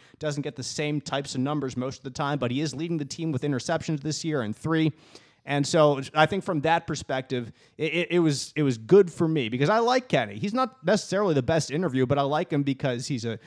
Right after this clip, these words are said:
he's a good kid. He's an honest kid. He's from Valdosta, Georgia, where I covered him down there in high school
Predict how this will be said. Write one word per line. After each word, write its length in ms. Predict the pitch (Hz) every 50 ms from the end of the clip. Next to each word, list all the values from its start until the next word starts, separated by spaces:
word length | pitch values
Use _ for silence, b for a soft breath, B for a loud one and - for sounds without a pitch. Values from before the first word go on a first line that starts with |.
| B B B B
he's 140 | - 123 110
a 60 | 110
good 360 | 98 107 120 196 214 196 160
kid. 220 | - - 185 180 170
He's 220 | 175 143 120 123
an 100 | 120 117 -
honest 340 | 151 165 170 170 165 - -
kid. 160 | - 160 156
He's 140 | 147 156 -
from 160 | - 165 143
Valdosta, 560 | 160 160 135 127 123 170 185 196 160 - 180
Georgia, 400 | 151 127 151 170 185 185 180 190
where 180 | 151 131 131 139
I 140 | 151 175 185
covered 360 | - - 180 175 170 175 151
him 160 | 170 170 175
down 300 | 156 165 165 170 175 170
there 280 | 160 160 165 165 156 B B B B B -
in 100 | 120 117
high 220 | 107 - - -
school 440 | - - - - 165 165 170 170 b